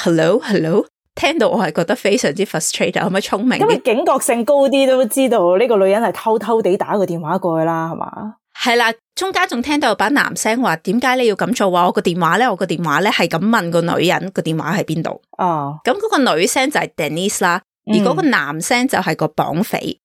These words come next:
Speaker 1: Denise 應該係拎咗個綁匪嘅電話報警。
Speaker 2: 嗯。
Speaker 1: 個綁匪應該係唔知嘅，即係靜靜雞噉樣打啦。
Speaker 2: 嗯。
Speaker 1: 佢就冇直接同個接線員對話。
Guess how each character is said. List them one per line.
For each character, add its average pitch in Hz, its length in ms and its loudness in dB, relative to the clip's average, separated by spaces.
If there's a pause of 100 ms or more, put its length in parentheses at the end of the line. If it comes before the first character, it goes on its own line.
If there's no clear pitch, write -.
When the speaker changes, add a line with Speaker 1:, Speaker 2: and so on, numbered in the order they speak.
(200)
Speaker 1:
Denise 320 380 0
應 339 80 -4
該 320 80 2
係 202 140 0
拎 254 360 0
咗 175 180 0
個 196 120 -2
綁 165 360 -2
匪 - 160 2
嘅 190 120 0
電 170 260 -2
話 151 220 0
報 151 200 0
警。 - 300 -6 (340)
Speaker 2:
嗯。 180 420 0 (180)
Speaker 1:
個 226 80 2
綁 175 240 0
匪 226 120 -2
應 240 60 -2
該 - 80 0
係 - 100 -2 (120)
唔 147 140 -10
知 - 140 -6
嘅， 190 240 0 (240)
即 - 100 0
係 185 40 0
靜 165 300 -2
靜 - 100 -6 (140)
雞 190 320 2
噉 - 40 -2
樣 151 160 -2
打 - 200 -4
啦。 170 240 -2 (180)
Speaker 2:
嗯。 185 480 0 (180)
Speaker 1:
佢 190 140 -2
就 185 100 2
冇 175 220 2
直 196 180 -2
接 196 140 -2 (100)
同 160 220 -2
個 170 140 0
接 175 180 -2
線 185 300 0
員 - 140 -4
對 151 180 0
話。 - 240 -2